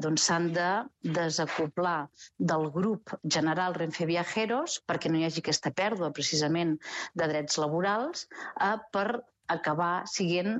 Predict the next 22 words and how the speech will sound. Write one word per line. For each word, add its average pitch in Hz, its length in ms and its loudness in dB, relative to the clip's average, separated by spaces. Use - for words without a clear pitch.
eh, 151 320 2
l'empresa 170 480 0
mixta. 160 400 0
Per 160 160 0
tant, 165 240 0
eh, - 540 -2
té 190 160 0
raó, 180 460 0
eh, 170 320 2
doncs 170 240 2
Esquerra 170 300 2
Republicana 180 420 0
quan 175 160 0
diu 165 160 0
el, 156 220 0
el, 147 160 0
el 127 160 -2
focus 196 560 0
i 170 80 2
l'objectiu 170 840 0
i 185 160 2
la 160 560 0